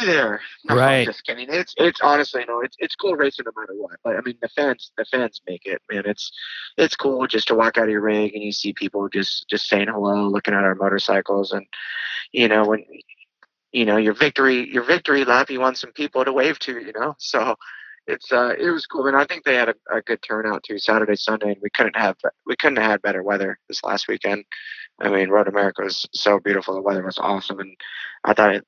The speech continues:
Speaker 1: I thought there was quite a bit of people there from, uh, years past. So it was good. And hopefully we get a, just a, a good turnout in Atlanta here in a month's time too.
Speaker 2: Yeah, we're all looking forward to that Atlanta event. Uh, Moto America really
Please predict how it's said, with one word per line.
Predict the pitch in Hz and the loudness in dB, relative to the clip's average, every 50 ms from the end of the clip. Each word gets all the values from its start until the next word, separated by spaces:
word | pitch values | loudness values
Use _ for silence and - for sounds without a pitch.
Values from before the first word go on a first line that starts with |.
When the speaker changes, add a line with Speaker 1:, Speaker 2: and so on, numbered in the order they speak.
| _ - - | _ -4 -2
Speaker 1:
I | 107 107 | 0 2
thought | 107 104 101 | 2 0 2
there | 113 101 | 0 -2
was | 95 - | -2 -2
quite | - - 95 95 | -2 -2 -2 0
a | - | -2
bit | 98 92 | -4 -4
of | - | -4
people | - 107 98 - 98 98 | -6 -10 -6 -4 -2 0
there | 95 98 95 95 | 0 2 0 0
from, | - - 98 95 95 95 | -2 -4 -8 -8 -4 -4
uh, | 95 95 95 95 98 | -4 -4 -2 -4 -2
years | 98 101 101 - | 0 0 -2 -2
past. | - - 101 98 98 98 - | 0 0 0 0 0 0 0
So | - 95 95 - - - - - - - - | 0 0 -2 -2 -6 -12 -12 -12 -8 -2 0
it | 147 | 0
was | 151 143 - | 2 0 -2
good. | - 127 113 104 98 104 | -2 -2 0 0 0 -2
And | 101 104 113 | -4 -2 2
hopefully | 135 127 120 - 127 117 113 | 2 2 2 2 0 0 2
we | 104 | 2
get | 117 113 | 4 4
a, | 107 107 107 - - - | 4 4 2 0 0 0
just | 117 107 101 - 104 | 0 0 2 2 0
a, | 104 101 92 - | 0 2 2 2
a | 113 110 | 2 2
good | - 110 - | 2 0 0
turnout | - - 110 107 107 98 95 107 | 0 0 0 2 2 0 0 -2
in | 101 | -4
Atlanta | 92 95 104 104 98 101 101 107 | -4 0 0 0 2 0 0 -2
here | 101 95 | -2 -4
in | 95 | -4
a | 95 | -6
month's | 95 98 - - | -10 -12 -10 -6
time | - 101 95 - | -6 -6 -6 -6
too. | - - 101 98 95 - _ _ _ _ _ _ _ _ _ _ _ _ _ - - _ | -4 -4 -4 -4 -4 -8 _ _ _ _ _ _ _ _ _ _ _ _ _ -20 -16 _
Speaker 2:
Yeah, | - 127 135 131 | 0 2 4 4
we're | 131 127 135 147 147 | 6 6 4 4 4
all | 139 135 135 | 4 2 2
looking | 139 143 143 - 135 131 113 | 0 0 -2 -2 -4 -6 -4
forward | - 139 123 131 135 123 | -2 0 0 0 0 0
to | 117 | 0
that | 123 123 120 113 | 0 0 2 0
Atlanta | 110 101 101 113 113 123 131 139 143 143 139 | 0 -2 -2 0 0 0 2 2 2 2 0
event. | 131 113 110 135 135 135 139 131 - - 123 | 0 0 0 0 0 0 -2 -4 -6 -4 -2
Uh, | 113 110 110 | -2 -2 0
Moto | 117 127 139 156 160 151 139 | 0 2 2 4 4 2 2
America | 131 131 131 139 143 147 - 147 120 | 0 0 0 -2 -2 -2 -2 -2 0
really | 113 120 127 139 143 143 135 131 120 | 2 2 4 4 4 4 2 0 -2